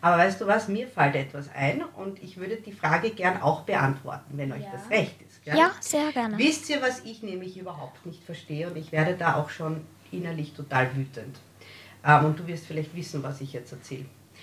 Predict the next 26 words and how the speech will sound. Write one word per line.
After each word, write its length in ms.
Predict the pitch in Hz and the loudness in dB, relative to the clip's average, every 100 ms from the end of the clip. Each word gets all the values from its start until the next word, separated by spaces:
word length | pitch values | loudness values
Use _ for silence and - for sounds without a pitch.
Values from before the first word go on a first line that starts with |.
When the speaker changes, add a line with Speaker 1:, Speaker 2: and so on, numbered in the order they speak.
| - - - | -20 -20 -2
Speaker 1:
Ähm, 320 | 143 147 147 143 | 6 8 6 2
ich 100 | - | -4
verstehe 400 | 160 - 170 202 | -8 -8 -4 -2
nicht, 280 | 277 285 - - | -4 -6 -12 0
dass 320 | 160 147 - - - | 2 2 0 -14 2
Eltern, 680 | 156 170 214 226 233 247 247 - | 4 4 2 -2 -4 -4 -8 -8
Erwachsene, 960 | 147 147 180 185 - 202 196 185 185 196 - - - - - | 2 4 4 -2 -6 -4 -4 -4 -6 -8 -16 -20 -20 -14 -2
Menschen, 560 | 160 208 254 - 285 320 339 - - - - | 4 4 4 0 -2 -4 -8 -14 -20 -20 0
wenn 280 | 156 160 - | 4 4 0
Kinder, 580 | - 240 277 285 285 285 | -8 2 4 4 4 0
Kleinkinder 840 | - 160 180 233 - 254 247 233 147 | 2 4 4 2 -4 -10 -4 -2 0
oder 160 | 170 | -2
Kinder, 380 | 165 - 220 226 | -6 -10 -8 -8
die 180 | - 185 | -10 -12
grad 220 | 175 160 | -10 -6
lernen, 340 | 170 151 202 180 | 2 4 4 0
man 100 | 156 | -4
sieht 280 | - 214 - | -10 -12 -10
sie 140 | 196 | -8
an 120 | 175 | -6
den 160 | 165 156 | -8 -10
großen 440 | - 202 254 190 | -2 2 4 2
Schultaschen, 600 | - 208 226 196 202 202 | -4 -8 -2 2 2 2
man 120 | 175 | -4
erkennt 400 | 165 - 185 180 | -6 -8 -10 -8
die, 120 | 175 | -10